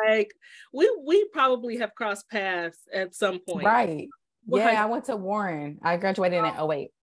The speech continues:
Speaker 1: Okay, okay. Yeah, so I know a, a few people who went to, um, Warren also.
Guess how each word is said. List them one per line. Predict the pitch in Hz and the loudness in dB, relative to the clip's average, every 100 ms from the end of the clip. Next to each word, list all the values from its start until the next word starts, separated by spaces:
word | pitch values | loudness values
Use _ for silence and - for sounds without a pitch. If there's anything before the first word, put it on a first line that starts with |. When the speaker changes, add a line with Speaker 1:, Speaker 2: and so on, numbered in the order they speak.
| _ _ _ _ _ - | _ _ _ _ _ 0
Speaker 1:
Okay, | 311 359 302 302 | 0 2 2 2
okay. | 262 311 277 | -2 -2 0
Yeah, | 269 285 269 | 0 -2 -4
so | 262 | -2
I | 240 | -2
know | 254 247 233 | 0 0 0
a, | 202 190 | 0 -2
a | - | -8
few | 185 202 | -10 -10
people | 180 180 175 165 160 | -8 -8 -6 -4 -4
who | 165 | -6
went | 165 160 151 | -6 -8 -8
to, | - 170 - | -6 -6 -6
um, | 160 156 151 156 165 _ _ - | -8 -10 -12 -14 -18 _ _ -10
Warren | 165 160 165 | -8 -6 -6
also. | 160 156 - 156 165 | -8 -10 -10 -10 -12